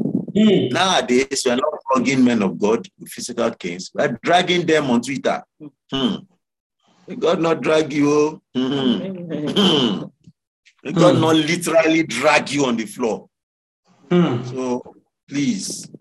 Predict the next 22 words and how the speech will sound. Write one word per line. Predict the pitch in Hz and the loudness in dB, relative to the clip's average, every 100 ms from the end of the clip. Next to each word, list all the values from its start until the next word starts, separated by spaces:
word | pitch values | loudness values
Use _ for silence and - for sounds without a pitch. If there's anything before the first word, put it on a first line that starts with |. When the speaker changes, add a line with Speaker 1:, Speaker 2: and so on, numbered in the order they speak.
| - - - - - - _ _ _ _ | -16 -14 -16 -18 -20 -20 _ _ _ _
Speaker 2:
like | 110 120 | -14 -10
I | 120 | -10
said, | 120 147 110 - _ _ _ _ _ | -6 -4 -4 -8 _ _ _ _ _
when | - 151 | -12 -6
you | 147 | -4
are | 113 | -6
close | - 127 135 | -6 -4 -4
to | 123 | -6
the | 101 | -4
elders, | 107 104 90 71 - - - 117 _ _ _ _ _ _ _ _ _ | -2 -2 -6 -10 -16 -20 -20 -20 _ _ _ _ _ _ _ _ _
they, | - - | -18 -12
they | 92 | -10
drop | 90 117 127 | -2 2 2
some, | - 104 95 92 95 - _ _ _ _ _ | 2 0 2 0 -2 -8 _ _ _ _ _
you | - 143 202 | -8 0 4
know, | 262 269 | 4 2
tutelage. | - 262 233 185 135 101 - - _ | 0 0 2 4 4 2 -4 -12 _
Tutelage | - - 302 269 269 269 - _ _ _ _ - - - - | -8 0 2 4 2 0 -8 _ _ _ _ -20 -20 -20 -4
is | 196 - | -2 -2
not, | 180 226 254 - - - | 0 0 0 0 -2 -4
is | 170 165 | -10 -6
not | 190 220 233 | -2 0 0